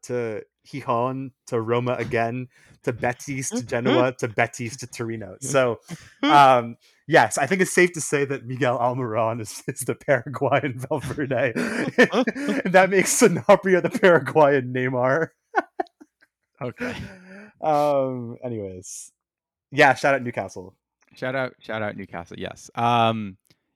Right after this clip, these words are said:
Speaker 2: in other, you know, I think big results from this past weekend worth at least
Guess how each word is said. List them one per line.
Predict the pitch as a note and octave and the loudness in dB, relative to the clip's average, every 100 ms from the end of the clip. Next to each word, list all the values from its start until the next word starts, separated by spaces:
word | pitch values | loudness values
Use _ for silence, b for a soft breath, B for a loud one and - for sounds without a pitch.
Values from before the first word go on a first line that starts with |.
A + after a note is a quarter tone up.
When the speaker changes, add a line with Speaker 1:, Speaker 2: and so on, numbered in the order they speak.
| - | -8
Speaker 2:
in | C3+ - | -6 0
other, | B2+ C#3 C#3 C3 - | 0 4 2 0 -4
you | B2 | -6
know, | A2 G#2 G2+ | -2 -2 -4
I | A2 | -6
think | A#2 G2 - | -8 -10 -6
big | A#2 | -6
results | G#2 G#2 G2 G2+ - - | -6 -6 -4 -4 -6 -14
from | - G#2+ G2+ F#2+ F#2+ - _ _ - | -8 -4 -2 -4 -8 -14 _ _ -16
this | G#2 | -12
past | - F2+ - | -10 -12 -12
weekend | G2 - F#2 F2+ _ | -12 -10 -10 -12 _
worth | G2 G2 F#2+ - _ _ _ _ _ | -6 -4 -6 -12 _ _ _ _ _
at | B2+ | -10
least | B2+ A2+ G#2+ A#2 B2 - _ | -8 -12 -8 -8 -8 -14 _